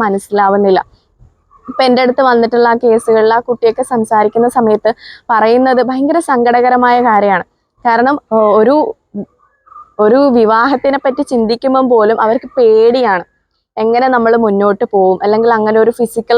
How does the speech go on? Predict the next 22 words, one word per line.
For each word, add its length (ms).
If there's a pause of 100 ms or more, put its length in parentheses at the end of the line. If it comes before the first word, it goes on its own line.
(120)
റിലേഷൻ 440
എന്നൊക്കെ 300
പറയുന്ന 420
സമയത്ത് 440
അവർക്ക് 380
അതിന് 220
പേടിയോടുകൂടിയാണ് 880
കാണുന്നത്. 420 (320)
പക്ഷെ 220 (120)
സമൂഹം 500
ആ 80 (120)
കുട്ടി 300 (100)
ഒരു 180
മാരേജ് 560
വേണ്ട, 280 (140)
അല്ലെങ്കിൽ 320 (460)
എനിക്ക് 300
പറ്റുന്നില്ല 560 (180)
എന്നുള്ള 300 (100)
രീതിയിൽ 360
പറയുമ്പോൾ 580
കുട്ടീനെ 340